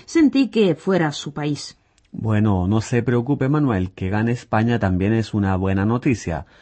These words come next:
Speaker 2: Nosotros nos alegramos por usted y por todos los españoles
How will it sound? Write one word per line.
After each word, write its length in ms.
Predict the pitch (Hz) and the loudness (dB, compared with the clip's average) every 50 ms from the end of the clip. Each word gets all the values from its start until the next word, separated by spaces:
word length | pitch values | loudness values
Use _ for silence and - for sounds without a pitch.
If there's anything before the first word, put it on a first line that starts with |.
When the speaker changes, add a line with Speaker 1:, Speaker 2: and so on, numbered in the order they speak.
| - _ _ _ | -20 _ _ _
Speaker 2:
Nosotros 560 | 107 98 - - 117 110 101 - 127 123 - | -8 -8 -4 -4 -4 -4 -2 -4 -4 -2 -2
nos 220 | 120 107 98 - | -2 -2 -2 -2
alegramos 520 | 98 92 92 98 98 98 98 92 90 - - | -2 -2 0 0 0 2 2 0 -2 -4 -4
por 140 | - 117 | -2 -2
usted 400 | 123 127 - - - 107 113 113 | -2 -2 -2 -2 -2 0 0 2
y 80 | 113 110 | 0 0
por 220 | 92 98 92 - | 0 -2 -4 -4
todos 380 | - - 101 101 104 104 - - | -4 -4 -2 -2 -2 -2 -4 -6
los 120 | 101 92 | -6 -6
españoles 640 | 98 98 - - 135 131 120 110 110 110 113 120 - | -6 -8 -6 -4 -2 -2 0 0 0 0 -2 -2 -6